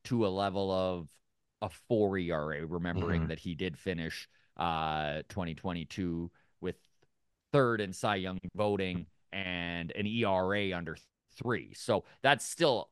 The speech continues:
Speaker 1: a, a fairly large regression, right, of one point two on his E R A. Uh, the Jays would have won, like, far more than eighty-nine wins. They would have been a ninety-two to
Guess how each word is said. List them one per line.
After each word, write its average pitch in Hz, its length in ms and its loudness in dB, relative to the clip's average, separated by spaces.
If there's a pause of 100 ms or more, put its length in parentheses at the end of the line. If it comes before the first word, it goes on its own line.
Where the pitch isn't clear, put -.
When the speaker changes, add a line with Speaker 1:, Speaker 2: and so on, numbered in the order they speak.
Speaker 1:
a, 113 260 0
a 113 140 0
fairly 139 400 6
large 110 420 4
regression, 95 540 0
right, 87 240 -2
of 87 100 -2 (180)
one 98 360 -4
point 85 640 -10
two 80 380 0 (420)
on 87 160 -2
his 85 160 -4
E 95 120 -2
R 87 220 2
A. 82 320 -2 (840)
Uh, - 240 -20 (240)
the 185 80 2
Jays 185 500 6
would 190 160 6
have 170 220 2 (160)
won, 165 640 4 (640)
like, 147 240 4 (120)
far 190 320 10
more 180 200 10
than 107 140 2
eighty-nine 87 420 -2
wins. 71 220 -8
They 127 100 6
would 139 140 10
have 123 40 2
been 127 120 6
a 110 80 2
ninety-two 113 420 2
to 117 240 0